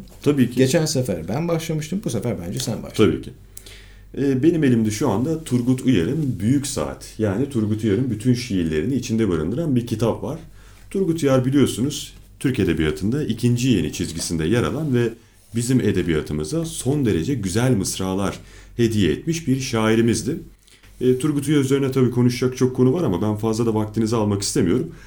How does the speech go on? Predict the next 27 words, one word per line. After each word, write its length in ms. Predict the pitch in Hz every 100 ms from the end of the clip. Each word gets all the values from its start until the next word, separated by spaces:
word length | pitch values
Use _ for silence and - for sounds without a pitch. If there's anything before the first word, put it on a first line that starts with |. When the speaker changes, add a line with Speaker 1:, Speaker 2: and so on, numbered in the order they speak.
| - - -
Speaker 1:
Çok 280 | 240 -
kısa 280 | - - 180
bir 140 | 143 -
kesit 300 | 123 135 190
Speaker 2:
Hı 60 |
hı. 40 | 95
Speaker 1:
okuyabilir 380 | 113 107 131
miyim 260 | 90 73 65 -
Turgut 320 | 82 - -
Uyar'dan? 320 | 76 71 65 64 -
Speaker 2:
Büyük 180 | 123 123
keyif, 240 | - 82 92
lütfen. 260 | - - - - -
Speaker 1:
Teşekkür 420 | - - - 73
ederim. 300 | 69 98 113 _ - -
Hemen 260 | 78 67
bakalım. 320 | 67 - 87 - _ _ _ _ _ _ _ _ _ _ _ _ _ _ _ _ _ _ _ _
Şimdi 600 | - - - 139 85 -
burada 480 | 139 135 110 160 95
bir 140 | 117
şiir 360 | 117 - 104 120
var 320 | 90 120 123
ki, 200 | - 78 - -
e, 260 | 82 80 78 78 87
bir 160 | 123
kadına 320 | - 95 82
okunacak 560 | 85 95 98 85 101 110